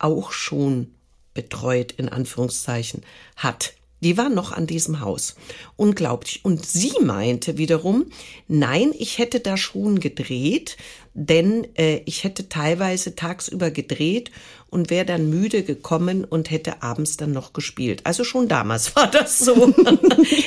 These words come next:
Speaker 1: Ich weiß natürlich nicht, ich denke, dass die Version meiner Eltern eher stimmt, weil die das eher wussten.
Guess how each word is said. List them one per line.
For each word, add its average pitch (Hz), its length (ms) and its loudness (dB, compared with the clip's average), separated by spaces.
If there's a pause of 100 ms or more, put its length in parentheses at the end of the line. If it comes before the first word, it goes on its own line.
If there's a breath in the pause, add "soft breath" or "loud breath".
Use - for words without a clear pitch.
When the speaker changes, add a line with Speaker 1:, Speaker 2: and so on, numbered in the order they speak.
(120)
Speaker 1:
Ich 226 160 4
weiß 240 260 6
natürlich 214 420 4
nicht, 208 220 0
ich 190 140 -2
denke, 196 260 4
dass 160 200 2
die 175 120 0
Version 156 340 4
meiner 147 260 2
Eltern 147 380 0 (400 loud breath)
eher 175 300 4
stimmt, 190 440 2
weil 143 120 -2
die 139 100 -2
das 139 240 -2
eher 151 320 -2
wussten. 170 400 -2